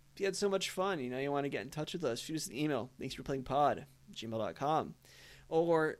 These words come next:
we're on, uh, Instagram and Twitter at T F P Podcasts. That's T F P Podcasts with an S at the end. And we're on TikTok.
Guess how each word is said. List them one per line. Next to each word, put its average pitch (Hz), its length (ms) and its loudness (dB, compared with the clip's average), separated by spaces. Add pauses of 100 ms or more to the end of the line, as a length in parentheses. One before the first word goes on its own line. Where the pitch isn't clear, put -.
(120)
we're 143 160 2
on, 131 200 4
uh, 110 160 0 (100)
Instagram 170 560 0 (100)
and 117 280 -6
Twitter 196 380 -6 (200)
at - 240 -6 (100)
T - 180 -4
F 139 120 -6
P 139 320 -4 (220)
Podcasts. - 840 -6 (360)
That's - 140 -10
T - 180 4
F 190 120 4
P 196 320 -4 (100)
Podcasts 196 680 -2
with 175 100 -12
an - 80 -12 (100)
S - 400 2
at 160 200 2
the 165 120 -4 (120)
end. 220 420 2 (640)
And 277 180 12
we're 311 120 12
on 320 200 12
TikTok. 311 720 8